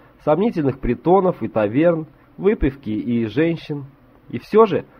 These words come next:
толпящихся здесь гостей со всех концов галактики трудно было назвать грешниками, поскольку многие из них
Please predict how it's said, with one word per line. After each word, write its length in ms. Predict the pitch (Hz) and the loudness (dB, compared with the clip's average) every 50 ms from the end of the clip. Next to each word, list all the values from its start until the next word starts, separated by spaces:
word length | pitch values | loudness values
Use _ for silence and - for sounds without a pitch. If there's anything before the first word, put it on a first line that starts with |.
| _ _ _ _ | _ _ _ _
толпящихся 760 | - 120 123 120 - 170 156 143 - - 135 135 - - 123 | -2 -2 -2 2 2 2 2 2 -2 -6 -8 -8 -6 -6 -6
здесь 260 | 117 110 127 135 113 | -6 -2 -4 -4 -4
гостей 560 | 101 113 117 117 - - - 185 220 220 202 - - _ _ _ _ _ _ _ - - | -2 -2 -2 -4 -4 -8 -8 -6 -6 -6 -6 -8 -16 _ _ _ _ _ _ _ -8 -8
со 100 | 123 120 | -8 -6
всех 220 | - - 120 - | -4 -4 -6 -4
концов 360 | - 120 120 117 - 120 104 | -2 -4 -4 -4 -4 -6 -4
галактики 600 | 101 113 120 120 113 101 - - - - - 90 - - - - _ _ _ - - | -2 -2 0 0 0 -2 -4 -8 -20 -20 -20 -20 -20 -20 -20 -20 _ _ _ -10 -2
трудно 300 | - 254 240 214 208 190 | 0 0 2 4 2 2
было 260 | 170 156 175 175 170 | 4 4 4 4 4
назвать 580 | 156 160 156 147 143 151 170 175 175 175 - - - | 4 4 2 2 2 2 2 2 2 0 -4 -6 -4
грешниками, 720 | 147 143 143 123 - - 98 92 - 95 87 85 80 82 - - _ _ _ - _ _ _ _ | -2 0 0 0 -2 -4 -12 -10 -10 -10 -10 -10 -12 -14 -18 -20 _ _ _ -20 _ _ _ _
поскольку 460 | _ 135 151 - - 196 185 190 196 185 | _ -2 -2 2 2 2 2 4 2 0
многие 420 | 196 208 220 214 202 170 160 143 | 4 4 4 4 4 2 0 -2
из 80 | 131 120 | 0 0
них 240 | 120 113 98 - | -2 -4 -4 -6